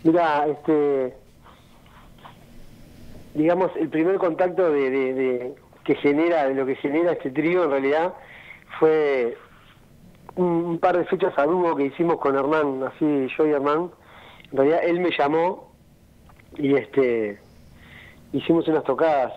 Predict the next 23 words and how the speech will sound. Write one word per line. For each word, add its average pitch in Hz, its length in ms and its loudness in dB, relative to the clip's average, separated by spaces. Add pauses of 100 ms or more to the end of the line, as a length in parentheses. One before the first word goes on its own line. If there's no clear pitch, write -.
Y 147 60 0
a 143 60 2
mí 160 100 2
lo 175 140 2
que 151 180 0
me, 143 160 -4
lo 139 60 0
que 139 80 0
me 139 60 0
pareció 135 360 -2
increíble, 160 460 0
bueno, 147 260 -2
yo - 160 -6
lo 160 80 2
había 160 140 2
visto 160 240 -2
con 139 100 0
la 135 100 0
banda 147 220 0
Los 131 120 0
Cuerpos. 160 460 0 (840)
Para 139 240 4
mí, 170 160 0